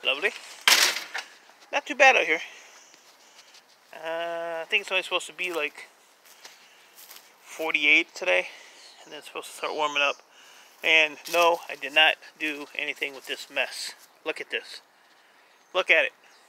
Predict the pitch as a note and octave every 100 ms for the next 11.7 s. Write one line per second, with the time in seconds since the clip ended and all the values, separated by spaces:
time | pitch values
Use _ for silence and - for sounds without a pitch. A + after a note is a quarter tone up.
0 | _ - - _ B2+ C3+ F3+ A#3+ B3 -
1 | - - - A#2+ G3 G#3+ - - - -
2 | - _ - _ _ _ _ _ _ -
3 | - F3 E3 C#3+ - C3+ A#2 - A3+ -
4 | - - _ _ - - - - - F#3
5 | E3 D3 C3 C3 D3+ - C3 C#3 C3+ B2
6 | A#2 - - - - - - _ - -
7 | - - - - - - _ _ - -
8 | - - - - - F3+ G3 F3 D#3+ F3
9 | F3+ E3+ E3+ F#3 F3 F#3+ - - - -
10 | _ _ - - F3 F3+ D3+ E3+ E3 E3
11 | D#3+ E3+ E3 - D3+ C#3